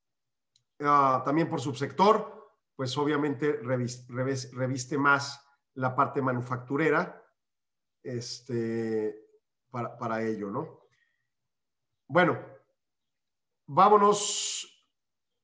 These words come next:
al siguiente. Bueno, es que estos son de Producto Interno Bruto y eso los voy a tocar en los siguientes dos, dos, este, espacios. Pero contextualicemos en estos dos minutos que me quedan antes del corte.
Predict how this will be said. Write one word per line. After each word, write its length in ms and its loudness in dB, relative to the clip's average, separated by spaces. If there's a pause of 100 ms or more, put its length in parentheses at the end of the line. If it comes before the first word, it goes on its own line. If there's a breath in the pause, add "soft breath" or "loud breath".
(480)
al 1200 6
siguiente. 960 -2 (2500)
Bueno, 200 6
es 180 4
que 80 0
estos 160 0
son 100 4
de 80 6
Producto 300 4
Interno 360 2
Bruto 160 -2
y 40 4
eso 100 4
los 80 4
voy 100 6
a 120 2
tocar 260 2
en 240 -2
los 140 -2
siguientes 320 -4
dos, 500 -4
dos, 240 -4
este, 540 -4
espacios. 460 -4 (800 loud breath)
Pero 400 8
contextualicemos 640 6
en 80 8
estos 160 4
dos 140 6
minutos 240 2
que 80 2
me 100 2
quedan 140 4
antes 140 2
del 140 4
corte. 440 2